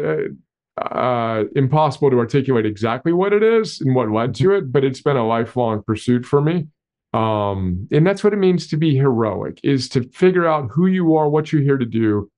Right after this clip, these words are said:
and to do your best, whether anyone ever hears about you or not. Um,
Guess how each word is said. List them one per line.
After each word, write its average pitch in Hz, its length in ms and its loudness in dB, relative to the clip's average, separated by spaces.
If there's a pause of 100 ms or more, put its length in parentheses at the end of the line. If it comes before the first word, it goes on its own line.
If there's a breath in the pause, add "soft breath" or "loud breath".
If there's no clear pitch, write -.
(140)
and 131 120 2
to 127 60 2
do 127 120 0
your 139 220 2
best, 104 440 -4
whether 151 220 2
anyone 185 300 2
ever 151 220 0
hears 175 380 0
about 160 340 -2
you 156 80 2
or 139 100 0
not. 107 380 -2 (560)
Um, 98 720 -2